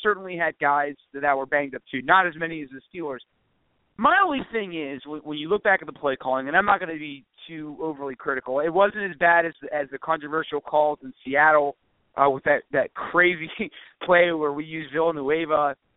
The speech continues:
as a receiver, our lineman, uh, and we had our, our kicker th-, or our backup Landry Jones trying to throw him the ball when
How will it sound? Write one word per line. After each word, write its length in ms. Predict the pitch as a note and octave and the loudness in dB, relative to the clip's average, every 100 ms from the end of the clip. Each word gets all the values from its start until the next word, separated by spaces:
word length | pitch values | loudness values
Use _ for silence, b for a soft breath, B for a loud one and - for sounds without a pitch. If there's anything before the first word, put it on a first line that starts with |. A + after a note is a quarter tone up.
| _ | _
as 220 | - D3 C#3 | 2 2 2
a 40 | |
receiver, 600 | C3 A#2+ - E3+ F3 E3 D3+ | -4 -6 -8 -6 -2 4 6
our 200 | B2 A#2+ | 6 4
lineman, 500 | C3+ C#3+ D3 D3 C#3+ | 2 0 -2 -8 -6
uh, 420 | C#3 C3 B2 A#2+ A#2 b b b _ - | 0 2 2 -2 -8 b b b _ -8
and 120 | C3+ | -2
we 80 | C#3 | 2
had 120 | D3 | 4
our, 120 | C#3 - | 4 0
our 200 | C3 B2+ | 0 0
kicker 380 | B2 D#3 D3+ D3 - | -2 -6 -4 -6 -6
th-, 120 | A#2+ B2 | -8 2
or 100 | B2+ | 2
our 120 | B2+ | 4
backup 380 | D#3 D#3+ D3 B2+ | 2 0 -2 -10
Landry 360 | C#3 D3 C3+ C3 | -10 -12 -14 -10
Jones 260 | C#3 D3 - | -8 -8 -8
trying 200 | D3 C#3+ | -6 -6
to 60 | |
throw 140 | C3 C#3 | -8 -12
him 80 | C#3 | -10
the 60 | |
ball 380 | - C3+ C#3 C#3 | -2 0 0 -2
when 140 | B2 | -6